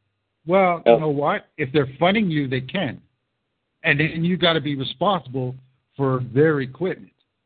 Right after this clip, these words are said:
Speaker 1: And this is what happened when they filled up a lot of armories in the fifties and stuff like that. Okay, but, uh, once you work your way out of that, the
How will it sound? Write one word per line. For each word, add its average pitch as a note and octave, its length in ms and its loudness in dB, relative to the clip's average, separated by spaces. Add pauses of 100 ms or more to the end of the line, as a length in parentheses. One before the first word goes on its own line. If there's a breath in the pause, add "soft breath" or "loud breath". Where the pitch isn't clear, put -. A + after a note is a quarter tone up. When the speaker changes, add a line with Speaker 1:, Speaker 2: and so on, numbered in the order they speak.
(140)
Speaker 1:
And C3+ 120 -6
this E3 120 -6
is C#3 100 -10
what B2+ 180 -2
happened C#3+ 360 -2
when A#2 100 -8
they A2 200 -8
filled D3 180 -4
up C3 160 -6
a - 20 -8
lot B2+ 220 -6
of A#2+ 80 -10
armories C3+ 520 -6
in G#2 80 -14
the A2 140 -14
fifties B2+ 380 -10
and F#2 100 -20
stuff G#2+ 200 -18 (120)
like G2 200 -20
that. F2+ 140 -20 (800)
Okay, G#2+ 320 -10 (280)
but, D#3 380 2 (600)
uh, A#2+ 380 -6 (840)
once C#3 240 -6
you G3 100 -2
work F#3 240 0
your F3 100 0
way D3+ 200 0
out F#3 160 2
of C3+ 100 -4
that, A2+ 200 -12 (240)
the - 60 -20